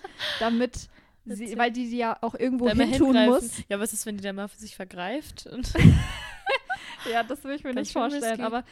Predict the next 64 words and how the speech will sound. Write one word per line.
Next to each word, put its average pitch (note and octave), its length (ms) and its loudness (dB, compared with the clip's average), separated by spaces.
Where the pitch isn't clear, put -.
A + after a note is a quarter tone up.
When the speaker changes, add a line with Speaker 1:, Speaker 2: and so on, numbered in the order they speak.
Speaker 1:
das - 160 -8
fand C4+ 220 -4
ich D#4 120 -10
voll C#4 240 -2
lustig C#4 380 -2
in A#3 120 -6
dem A#3 120 -2
Moment A3+ 300 -4
zu A#3 140 -10
sehen, A#3+ 320 -4
weil G#3+ 260 -4
du C4 120 0
da A#3+ 80 2
ja A3+ 180 4
nie B3 160 2
drüber A#3+ 240 0
nachdenkst, G#3+ 600 -2
Speaker 2:
Wo G#3 60 2
das G#3+ 120 -2
Speaker 1:
woher, A#3+ 200 2
Speaker 2:
liegt - 300 -8
Speaker 1:
woher B3+ 300 4
die B3 80 -4
Speaker 2:
eigentlich. A#3 120 -2
Speaker 1:
das B3 140 -2
jetzt C#4+ 160 -2
hergenommen B3+ 400 0
haben, A#3+ 120 2
diese A3 180 0
Speaker 2:
<laughs> - 80 -6
Speaker 1:
Atemmaske, B3 680 0
diesen, A3 360 -2
diesen, G#3+ 340 -4
diese G#3 240 -6
Weste A3+ 260 -4
und A#3 80 -2
so. A#3 80 -2
Und A3+ 120 0
dann A#3+ 140 2
saß A#3+ 200 0
Speaker 2:
Stimmt. C#4 60 -12
Speaker 1:
halt C4 140 -4
dieser A#3+ 180 -4
Typ C#4 240 -10
da C4+ 100 -4
die A3 120 -6
ganze A#3 220 -6
Zeit B3 140 -6
so A#3+ 120 -6
da, A3 260 -6
Speaker 2:
So, A3+ 160 -8
Speaker 1:
ich - 60 -8
glaub, A#3+ 120 -2
so B3 80 -4
richtig C#4 260 -4
Speaker 2:
äh, - 40 -6
Speaker 1:
nervös, A#3 400 -4
so A#3 120 -6
wollte A3 180 -4
sich B3 80 -4
Speaker 2:
okay. C#4+ 80 -2
Speaker 1:
nicht A#3 160 -4
bewegen, A#3 420 -2
so. A3 300 -4